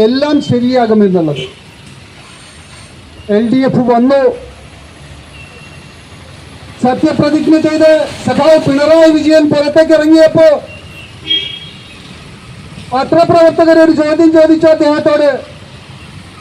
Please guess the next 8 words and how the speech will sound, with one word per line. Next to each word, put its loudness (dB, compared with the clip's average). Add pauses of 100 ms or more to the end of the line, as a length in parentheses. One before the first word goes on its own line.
(540)
"പ്രിയമുള്ള 2
സഖാവേ, 2 (1600)
വലിയ 2
പ്രത്യാശയോടുകൂടിയാണ് 4
സഖാവിനെ 2 (1500)
മുഖ്യമന്ത്രി 2
കസേരയിലേക്ക് 2
അവരോധിച്ചിട്ടുള്ളത്. 2